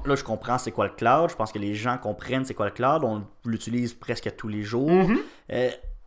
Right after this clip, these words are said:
Speaker 1: en quoi c'est un enjeu ? Pourquoi, euh, on en parle ? Pourquoi les gens sont réticents ? C'est,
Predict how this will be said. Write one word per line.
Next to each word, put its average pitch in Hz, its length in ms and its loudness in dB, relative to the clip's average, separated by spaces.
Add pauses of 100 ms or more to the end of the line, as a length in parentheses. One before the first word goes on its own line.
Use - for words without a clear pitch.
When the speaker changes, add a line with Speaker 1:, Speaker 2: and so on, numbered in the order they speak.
Speaker 1:
en 101 120 4
quoi - 640 4
c'est - 400 -2
un 127 320 6
enjeu ? 131 880 6 (140)
Pourquoi, 185 840 4
euh, 131 520 6
on 127 260 2
en 113 220 4
parle ? 208 340 2
Pourquoi - 200 0
les 107 300 -2
gens 110 260 -4
sont 135 180 -4
réticents ? 165 600 -4 (240)
C'est, - 180 0